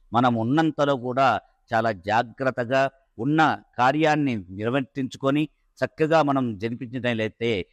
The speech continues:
చాలా ధర్మాన్ని, న్యాయాన్ని చూసి మనం అనుభవించినట్లయితే చాలా వరకు ఉంటుంది. అరే,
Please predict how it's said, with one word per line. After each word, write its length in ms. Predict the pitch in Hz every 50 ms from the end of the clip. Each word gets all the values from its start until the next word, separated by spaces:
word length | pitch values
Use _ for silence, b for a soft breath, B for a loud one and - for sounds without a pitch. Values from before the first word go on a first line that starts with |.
| _ _ _ _ - 113
చాలా 360 | 120 135 139 135 123 107 - - _ _ _ _ -
ధర్మాన్ని, 640 | 104 107 127 135 135 131 123 120 120 120 127 127 - _ 101
న్యాయాన్ని 680 | 107 113 123 139 143 143 139 139 139 135 131 117 101 - _ _ _ _ -
చూసి 380 | 127 139 - - 165 151 113 - _ _ _ _ -
మనం 160 | 123 139 135
అనుభవించినట్లయితే 1000 | 120 113 123 123 139 151 151 147 135 - 139 135 131 110 - 123 117 - 123 117 - -
చాలా 200 | 101 107 120 123
వరకు 260 | 117 110 107 - 117
ఉంటుంది. 400 | 107 98 - 113 107 98 104 - - _ _ _ _ 98
అరే, 260 | 110 127 131 131